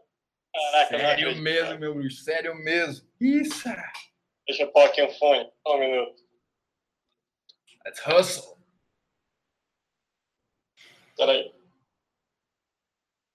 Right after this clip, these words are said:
Speaker 2: A gente briga por bobeira demais.
Speaker 1: Cara.
Speaker 2: E aí, fera? Beleza?
Speaker 1: Aí sim. Caralho. Beleza?
Speaker 2: Beleza pura.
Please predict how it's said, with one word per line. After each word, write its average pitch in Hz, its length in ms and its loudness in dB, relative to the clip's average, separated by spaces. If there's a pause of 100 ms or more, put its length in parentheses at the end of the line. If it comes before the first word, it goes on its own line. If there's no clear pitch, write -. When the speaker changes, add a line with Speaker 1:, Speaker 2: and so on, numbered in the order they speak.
(1500)
Speaker 2:
A - 40 -2
gente - 160 -12
briga 156 240 -12
por - 140 -20
bobeira 151 360 -8
demais. 147 1120 -8 (120)
Speaker 1:
Cara. 127 460 2 (840)
Speaker 2:
E 127 60 2
aí, 143 220 2
fera? 147 460 4
Beleza? 123 320 6 (100)
Speaker 1:
Aí 135 80 6
sim. 131 500 -4 (2000)
Caralho. 113 600 6 (1120)
Beleza? 165 460 6 (220)
Speaker 2:
Beleza 135 600 -2
pura. 170 480 0